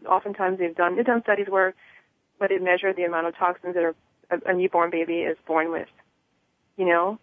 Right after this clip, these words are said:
And so looking at it even from that perspective, that micro perspective, like,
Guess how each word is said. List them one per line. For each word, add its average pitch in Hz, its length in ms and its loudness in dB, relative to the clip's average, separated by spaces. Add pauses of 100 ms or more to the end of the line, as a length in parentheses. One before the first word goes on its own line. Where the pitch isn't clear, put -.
(240)
And 196 160 -8
so 190 360 4
looking 247 320 0
at 190 140 2
it 185 180 0
even 190 160 -8
from 180 180 -6
that 180 240 0
perspective, 175 640 -4 (180)
that 175 180 0
micro 175 300 -2
perspective, 170 640 -2
like, 156 200 -2